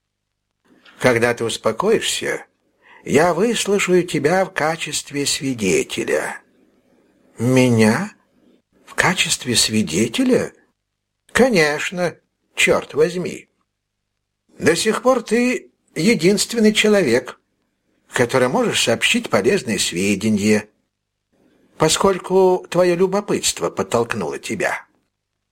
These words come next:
И Мегре, словно разговаривая с самим собой, стал давать пояснения. «А у жертвы не было при себе никаких документов, в карманах почти пусто,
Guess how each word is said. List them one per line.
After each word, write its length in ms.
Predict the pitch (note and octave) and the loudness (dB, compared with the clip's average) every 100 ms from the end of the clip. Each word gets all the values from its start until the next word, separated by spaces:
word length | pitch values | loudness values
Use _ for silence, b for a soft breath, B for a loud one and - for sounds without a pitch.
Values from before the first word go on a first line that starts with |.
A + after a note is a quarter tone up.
| _ _ - | _ _ -2
И 120 | C#3 | 2
Мегре, 460 | F3+ F#3+ A#3 C4+ | 2 0 2 2
словно 420 | A#3+ E3+ A3+ G3+ F#3 | 2 0 0 0 -2
разговаривая 880 | E3+ D3+ D#3 F3 E3 B2+ G2 F2+ | -2 0 0 2 0 0 -2 -2
с 60 | - | -2
самим 340 | G2+ C3 C#3+ | -2 0 0
собой, 720 | - - E3 A3+ C4+ - - _ _ _ _ _ - | 0 -2 -2 0 0 0 -6 _ _ _ _ _ -6
стал 400 | - - G#3+ A#3 | -4 2 2 2
давать 440 | F3 D3+ F#3+ G3 | 0 0 -2 -4
пояснения. 1040 | - E3+ E3+ - A#2+ G#2+ F#2+ E2 E2 E2 - _ _ _ _ _ _ _ _ _ _ _ _ _ _ - | -6 -4 -2 -4 -2 -2 -2 -4 -4 -6 -10 _ _ _ _ _ _ _ _ _ _ _ _ _ _ 0
«А 280 | G#2 C#2+ | 0 2
у 140 | E2 - | 0 0
жертвы 720 | F#2 A2 G#2+ G2 G#2 G2 - _ - | 2 0 0 -2 0 -2 -6 _ -4
не 260 | F#2+ G#2+ F#2 | 2 2 4
было 180 | G2+ | 0
при 180 | G2+ - | -2 -4
себе 280 | E2 - F2+ | -4 -2 0
никаких 420 | G2 F#2 E2+ F#2 | 0 -2 -4 -4
документов, 840 | E2 D#2 E2+ C#2+ C#2+ F2+ - C3+ - _ _ _ _ _ _ _ - | -4 -2 -2 -2 -2 -2 -2 -2 -4 _ _ _ _ _ _ _ -6
в 60 | |
карманах 540 | - G2+ E2 A#2+ A2+ - | -2 0 0 -2 -2 -6
почти 380 | - - - A2 | -4 -2 -4 -8
пусто, 640 | - - - - D#2+ | -8 -4 -4 -4 -6